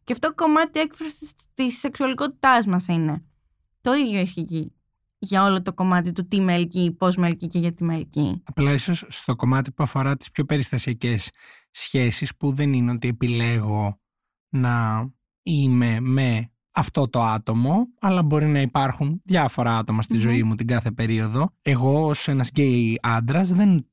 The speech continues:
Speaker 2: μπορώ να νιώσω και να σκεφτώ και να μπω στη θέση σου και να πω πώς είναι βγαίνοντας έξω σε ένα μαγαζί να φλερτάρω, να είναι όλα τα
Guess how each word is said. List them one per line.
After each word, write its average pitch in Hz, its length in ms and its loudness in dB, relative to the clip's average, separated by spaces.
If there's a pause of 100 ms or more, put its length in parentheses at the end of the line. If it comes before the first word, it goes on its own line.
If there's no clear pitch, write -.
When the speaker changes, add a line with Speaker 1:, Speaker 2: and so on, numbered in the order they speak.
Speaker 2:
μπορώ 113 400 0
να 107 400 2
νιώσω 110 580 2
και 107 140 -4
να 107 380 0
σκεφτώ 107 720 -4
και - 80 -6
να 113 80 0
μπω 117 120 0
στη - 100 -6
θέση 113 220 -4
σου - 100 -6
και - 80 -4
να 110 100 -2
πω 120 240 -4 (720)
πώς - 280 -2
είναι 107 520 2
βγαίνοντας 110 540 -2
έξω 110 160 -8
σε - 60 -4
ένα 107 100 0
μαγαζί 104 300 0
να 110 100 0
φλερτάρω, 104 760 -2 (440)
να 139 220 2
είναι 135 300 2 (100)
όλα 143 480 2
τα 107 760 -2